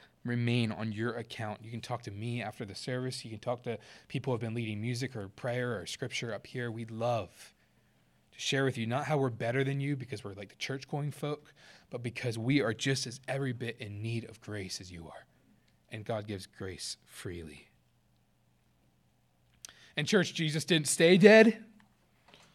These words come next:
He rose again to give us new eternal life, and in the victory that he has secured for us, in the new life that he has now given to us, we have the ability now, remember that third application of the law, we have this third, the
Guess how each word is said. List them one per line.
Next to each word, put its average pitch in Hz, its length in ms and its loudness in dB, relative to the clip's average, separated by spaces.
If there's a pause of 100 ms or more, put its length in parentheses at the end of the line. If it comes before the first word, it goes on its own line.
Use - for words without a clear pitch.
(160)
He 185 160 8
rose 180 440 12
again 175 420 10
to 185 100 8
give 170 200 6
us - 180 2 (220)
new 185 280 10
eternal 170 460 6
life, 190 420 12
and 170 140 4
in 190 160 8
the 160 100 8
victory 196 600 6
that 170 100 4
he 196 160 0
has 185 140 6
secured 175 420 2
for 196 260 6
us, 226 380 4 (240)
in 165 60 4
the 160 80 6
new 190 200 10
life 190 280 12
that 170 100 6
he 185 140 10
has 147 120 12
now 160 180 10
given 220 360 8
to 208 180 6
us, 208 220 8 (240)
we 220 200 12
have 190 220 8
the 170 140 8
ability 202 480 8
now, 214 240 8
remember 180 300 8
that 156 160 6
third 214 240 10
application 196 560 6
of 160 60 0
the 160 60 -2
law, 185 300 2 (240)
we 185 100 10
have 185 120 10
this 170 160 4
third, 214 480 12 (160)
the 160 160 10